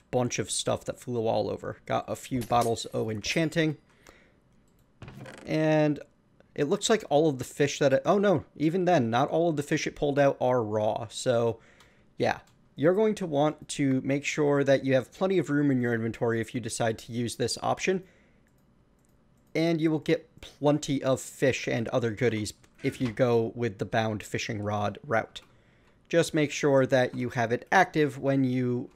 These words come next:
try to fish with it, or you will crash.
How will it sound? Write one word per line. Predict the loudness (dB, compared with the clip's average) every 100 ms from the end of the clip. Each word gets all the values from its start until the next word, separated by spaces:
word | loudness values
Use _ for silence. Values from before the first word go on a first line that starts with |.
| _ _ _ -6
try | 2 2 2
to | -2 -8
fish | 0 0 2
with | 4
it, | 4 0 -8 _ _
or | 4 6 6
you | 4 2
will | 2 4 2
crash. | 0 -6 -2 0 -2 -10 -12 -12